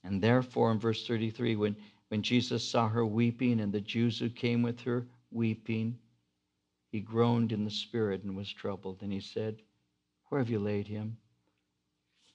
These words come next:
They said to him, "Lord, come and see." Jesus wept. And the Jews said,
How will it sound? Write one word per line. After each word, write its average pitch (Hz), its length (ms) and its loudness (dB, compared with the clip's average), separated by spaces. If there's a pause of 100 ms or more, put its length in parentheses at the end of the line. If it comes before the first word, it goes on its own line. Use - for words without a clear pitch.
(100)
They 117 100 2
said 123 280 2
to 127 100 0
him, 117 240 2
"Lord, 110 340 -2
come - 180 -2
and 95 120 -6
see." 85 400 -12 (1120)
Jesus 120 580 -4 (800)
wept. 98 360 -14 (1800)
And 107 160 0
the 104 60 -2
Jews 110 260 0
said, 104 260 -4